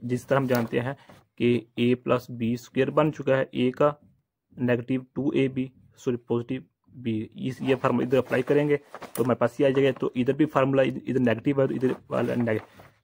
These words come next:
नेगेटिव फार्मूला यूज़ करेंगे, यानी कि जो मेरे पास ये टर्म है, इसको ओपन किया, तो हमारे, हमारे पास ये आ जाएगा।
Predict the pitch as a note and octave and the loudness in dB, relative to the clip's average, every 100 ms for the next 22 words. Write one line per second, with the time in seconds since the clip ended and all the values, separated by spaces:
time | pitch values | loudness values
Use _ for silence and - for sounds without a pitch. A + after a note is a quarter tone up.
0 | C3 A#2 A2 A#2+ A#2+ A#2+ G#2+ A2 A2 G#2+ | -2 0 0 -4 -2 -2 2 2 0 -2
1 | - G#2 G#2+ A#2+ B2 C3 B2+ B2 A#2 A#2 | -4 -6 0 0 0 -2 -2 0 2 0
2 | A2+ B2+ C#3+ C3+ C#3 B2 B2+ C3 _ _ | 2 2 2 0 0 -4 -8 -12 _ _
3 | _ _ _ - - B2+ - C#3+ C3+ B2+ | _ _ _ -10 0 0 2 0 0 0
4 | C3 A#2+ A2+ A2+ B2 A#2+ A#2 A#2 A2+ A#2+ | 0 2 2 0 -2 0 0 -2 -4 0
5 | C#3+ C#3+ C#3 C#3+ | 2 2 2 0